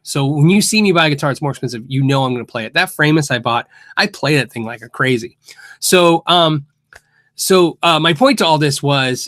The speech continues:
uh, I, I'm a, I'm definitely a Kiesel buy-, buyer for, um, uh, for the Vader.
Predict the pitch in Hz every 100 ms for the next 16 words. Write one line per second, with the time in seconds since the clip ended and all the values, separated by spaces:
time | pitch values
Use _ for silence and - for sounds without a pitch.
0 | - 139 135 131 - 143 156 180 151 -
1 | 170 170 214 214 160 180 151 139 135 135
2 | 139 127 123 117 110 - 135 123 117 113
3 | 113 107 _ _ _ _ - 123 110 -
4 | 123 113 123 113 107